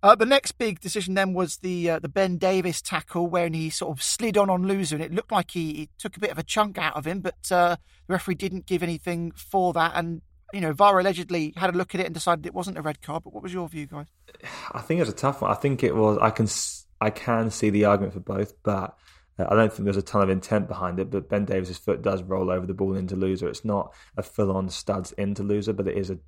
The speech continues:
Speaker 2: a dangerous challenge. I think it could have gone, it could have gone either way, but it's definitely another, another point of contention that was, it took a long time to be dealt with, and I think there was definitely some question marks over the decision. What, what about you, Tom?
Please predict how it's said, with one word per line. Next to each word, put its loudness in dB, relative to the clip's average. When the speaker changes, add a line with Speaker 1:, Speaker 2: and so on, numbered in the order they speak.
Speaker 2:
a -8
dangerous -4
challenge. -6
I -6
think -2
it -4
could -2
have -2
gone, -2
it -2
could 4
have 2
gone 4
either 0
way, 0
but -4
it's -4
definitely -2
another, -6
another -4
point -4
of -12
contention -8
that -8
was, -8
it -10
took -2
a -2
long -2
time -2
to -6
be -6
dealt -2
with, -6
and -8
I -8
think -10
there -10
was -16
definitely -12
some -14
question -10
marks -10
over -4
the -14
decision. -6
What, -8
what -4
about -2
you, -4
Tom? -16